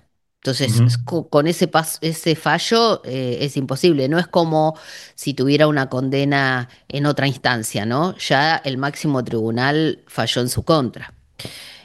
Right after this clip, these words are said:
Speaker 1: Em, pero bueno. Apareció Martín Lustó.
Speaker 2: Bien.
Speaker 1: <laughs> ¿No? Habla poco, pero bueno, viste que ahora está de moda ir a Gelatina.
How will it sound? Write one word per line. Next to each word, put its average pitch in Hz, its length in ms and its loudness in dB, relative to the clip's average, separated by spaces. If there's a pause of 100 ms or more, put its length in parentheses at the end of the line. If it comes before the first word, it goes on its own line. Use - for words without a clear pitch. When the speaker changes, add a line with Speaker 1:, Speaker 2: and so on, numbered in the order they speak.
(160)
Speaker 1:
Em, 107 800 -4 (440)
pero 120 180 2
bueno. 127 320 4 (2500)
Apareció 339 400 2
Martín 320 320 2
Lustó. 175 440 0 (760)
Speaker 2:
Bien. 120 360 2 (260)
Speaker 1:
<laughs> - 300 -20
¿No? 392 80 4 (160)
Habla 349 240 6
poco, 302 380 4
pero 240 160 6
bueno, 302 240 2
viste 339 220 0
que 262 120 2
ahora 254 120 4
está 226 180 2
de 208 80 4
moda 208 240 2
ir 190 100 2
a 165 60 -2
Gelatina. 147 760 -2